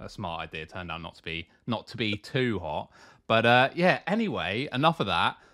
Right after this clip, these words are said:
So one thing I do wanna talk about here quickly before we discuss what was a pretty awesome Super Week, uh, personally, I think,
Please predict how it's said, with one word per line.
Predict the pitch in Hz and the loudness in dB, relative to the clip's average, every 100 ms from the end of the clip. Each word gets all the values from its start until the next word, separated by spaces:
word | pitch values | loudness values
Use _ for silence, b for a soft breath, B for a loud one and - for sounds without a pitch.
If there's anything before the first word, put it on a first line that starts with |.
| b | b
So | - 165 165 160 - - | 2 4 6 4 0 -2
one | 160 202 208 | 4 4 4
thing | 165 139 | 0 0
I | 120 | -2
do | 113 123 | -2 -4
wanna | 113 98 | -4 -6
talk | 113 113 | -8 -10
about | - 82 80 | -10 -12 -12
here | 85 | -14
quickly | 80 98 85 85 | -14 -18 -16 -16
before | 82 104 98 90 | -12 -6 -4 -4
we | 90 | -4
discuss | 85 85 - 85 80 - - | -6 -10 -8 -10 -10 -16 -16
what | 95 - | -16 -14
was | 87 82 - - _ - | -12 -12 -14 -20 _ -10
a | 90 90 - | -6 -6 -10
pretty | - - 98 98 - - _ _ | -16 -12 -10 -12 -16 -20 _ _
awesome | 117 110 123 120 | -12 -10 -10 -12
Super | 120 135 123 131 | -10 -10 -10 -10
Week, | 135 139 - | -10 -12 -16
uh, | 120 120 | -12 -12
personally, | 123 131 123 135 127 | -6 -4 -4 -6 -6
I | 127 | -6
think, | 147 147 | -6 -10